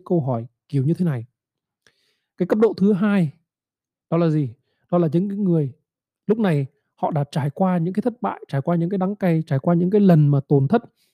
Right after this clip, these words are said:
do việc, đây là gì? Cứ hỏi người khác đây là đầu tư vào cái gì, mua lúc nào và bán khi nào. Thì lúc này họ đã khôn ngoan hơn một chút. Bắt đầu họ đi tìm những cái, những cái dữ liệu, họ đi tìm những cái hệ thống để giúp cho họ có thể đầu tư một cách an toàn hơn.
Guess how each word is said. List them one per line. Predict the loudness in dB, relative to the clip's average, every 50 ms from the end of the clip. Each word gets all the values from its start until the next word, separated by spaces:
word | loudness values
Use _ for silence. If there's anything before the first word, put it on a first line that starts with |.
| _ _ -4
do | 0 2 2 2 2
việc, | 2 2 0 0 -2
đây | -4 -4 -2
là | -2
gì? | -2 -2 -4 -6 -6
Cứ | -4 -4
hỏi | -2 -2 0 0
người | 0 -2 -2
khác | -2 -4 -8 -6
đây | -4 -4
là | -4 -4 0
đầu | 2 2 2 2 2
tư | 2 2
vào | 4 2 0
cái | 0 0 -2 0
gì, | 2 2 2 2 0 -2 _ 2
mua | 4 6 6
lúc | 4 2 2 0
nào | 0 0 0 0
và | -2 -2
bán | -2 -2 -4 -4
khi | -4 -2 -2
nào. | 0 0 0 -2 -4 -6 _ _ _ _ _ _ _ _ _ _ _ 2
Thì | 4 6
lúc | 6 6 4
này | 2 2 2
họ | 2 0 -2 -2
đã | -2 -2
khôn | 2 2 2 4
ngoan | 4 2 2
hơn | 2 2
một | 0 -2 -4
chút. | -6 -8 -8 -10 _ _ _ -20 _ _ _
Bắt | 0 2
đầu | 2 2
họ | 2 0 -2 0
đi | 0 0 0
tìm | 2 2 2 2 4 2 0
những | 0 -2 -4
cái, | -6 -6 -4 -4 -6 -8 _ _ _ _ _ _ -2
những | 0 0 0
cái | 0 0 0
dữ | 2 0 0
liệu, | 0 -2 -4 -6 -8 _
họ | -10 -8 -4 -2
đi | -2
tìm | -2 0 0 0 0 0
những | -2 -4 -4
cái | -4 -4
hệ | -2 -2 -4 -2
thống | -2 -4 -4 -4 -4 -12 _ _ _ _ -4
để | -2 0 0 0
giúp | 0 -2 -2 -2
cho | -4 -4
họ | -4 -6 -10 -8
có | -8 -6
thể | -4 -2
đầu | 0 0 2 2 2 0 0 2
tư | 2 2 2 0 -2 _ _ _ _ _ _ _ -2
một | 0 0 0 0 -4 _ _ _ -6
cách | -6 -6 _ _ _ _ _ _ _ _ _
an | -6 -4 -2
toàn | -2 0 -2 0 0
hơn. | 2 2 2 2 0